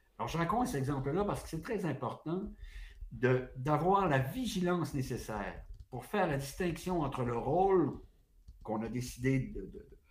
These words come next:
d'adopter et ce que nous sommes réellement. Ce que nous sommes réellement, là, je reprends la phrase, ça, je, je reprends cette phrase-là à chaque fois que j'ai l'occasion de le faire,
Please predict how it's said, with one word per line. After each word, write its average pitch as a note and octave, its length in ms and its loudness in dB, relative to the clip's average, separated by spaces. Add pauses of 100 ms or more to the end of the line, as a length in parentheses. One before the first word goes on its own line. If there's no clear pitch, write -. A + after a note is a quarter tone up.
(180)
d'adopter A2 760 -2 (960)
et G#3 520 4 (300)
ce - 140 -16
que C3 80 0
nous C3+ 140 4
sommes E3 280 2
réellement. G#2+ 540 0 (840)
Ce - 120 -10
que C#3+ 80 2
nous D3 140 4
sommes D#3 240 0
réellement, B2+ 680 2 (540)
là, A2 160 -4
je A2+ 120 -4
reprends B2+ 380 0
la A#2 120 2
phrase, B2+ 800 -2 (540)
ça, - 160 -10
je, G2 240 -6
je G2+ 100 -6
reprends A2+ 240 -4
cette B2 160 -4
phrase-là A#2 560 -4 (580)
à - 100 0
chaque - 300 -2
fois C#3+ 220 4
que B2+ 60 4
j'ai C3 80 4
l'occasion A#2 440 -2
de A2+ 100 -4
le G#2+ 80 0
faire, C#3 500 -4